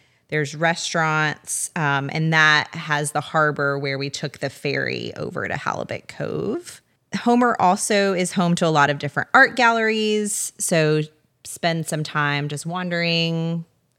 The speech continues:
looking at the art, doing some shopping, and, of course, eating. So a couple of the places that we ate were at the Wild Honey Creperie,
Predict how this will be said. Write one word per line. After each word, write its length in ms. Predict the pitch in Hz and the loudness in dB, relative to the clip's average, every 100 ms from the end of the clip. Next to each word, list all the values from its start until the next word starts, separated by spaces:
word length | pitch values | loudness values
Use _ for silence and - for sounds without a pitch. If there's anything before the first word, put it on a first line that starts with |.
| _ | _
looking 340 | 160 156 147 | -6 -2 -2
at 120 | 143 143 | 0 -2
the 80 | - | 2
art, 520 | 165 160 151 147 - | 4 4 4 0 -2
doing 280 | 156 147 147 | -2 -2 -2
some 180 | 147 | -4
shopping, 960 | 143 175 156 - 160 156 151 151 147 151 - - | 0 2 2 2 0 0 0 0 -2 -4 -8 -4
and, 1040 | 151 147 139 139 143 143 143 - - - - _ _ _ _ _ - | -2 0 0 0 0 0 -2 -2 -4 -6 -10 _ _ _ _ _ -10
of 140 | 156 | -8
course, 300 | - 143 - | -4 -6 -6
eating. 480 | - 139 - - 160 | -10 -8 -8 -6 -8
So 320 | 160 160 - - | -8 -8 -8 -10
a 60 | 165 | -8
couple 300 | 165 - 147 | -6 -6 -6
of 80 | 156 | -6
the 80 | |
places 440 | 143 151 143 151 139 | -6 -4 -4 -4 -4
that 160 | 151 | -4
we 160 | - 139 - | -4 -6 -2
ate 460 | 233 220 - - - _ _ _ _ - | 0 -2 -4 -8 -8 _ _ _ _ -6
were 340 | 151 147 143 - | 0 2 2 4
at 380 | 143 135 170 | 4 4 2
the 540 | 147 143 135 135 139 139 - _ | -2 -2 -2 -4 -4 -4 -8 _
Wild 1040 | 160 147 151 151 147 143 143 143 147 151 160 156 _ _ | -4 0 2 2 2 0 0 -2 -4 -4 -8 -10 _ _
Honey 880 | - 180 170 165 160 160 165 180 _ | 0 2 4 2 2 0 -2 -4 _
Creperie, 640 | - 170 147 147 139 185 | 0 0 2 0 0 -2